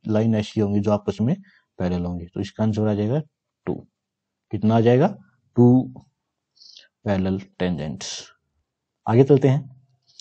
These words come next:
The common point of a tangent to a circle and the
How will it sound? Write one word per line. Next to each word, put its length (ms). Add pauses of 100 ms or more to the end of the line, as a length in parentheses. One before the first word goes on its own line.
(220)
The 140
common 400
point 340 (140)
of 200
a 60
tangent 560 (320)
to 80
a 100
circle 380 (1900)
and 220
the 380